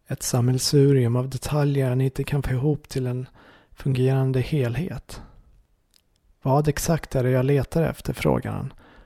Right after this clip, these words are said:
Aningen irriterat att hon inte bara säger det rakt ut. "Titta igen."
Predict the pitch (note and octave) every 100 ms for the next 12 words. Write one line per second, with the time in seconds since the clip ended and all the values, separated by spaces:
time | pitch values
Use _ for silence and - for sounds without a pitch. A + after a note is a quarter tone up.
0 | _ _ D#3 B2 B2 C#3 C#3 C3 B2 -
1 | D3+ D3 A#2+ - - C#3 C3+ - C#3 B2+
2 | A#2+ D3 C#3 C3+ B2+ B2+ B2+ - - -
3 | - - - - _ _ _ - - D#3
4 | F3+ E3 F3 B2 A#2+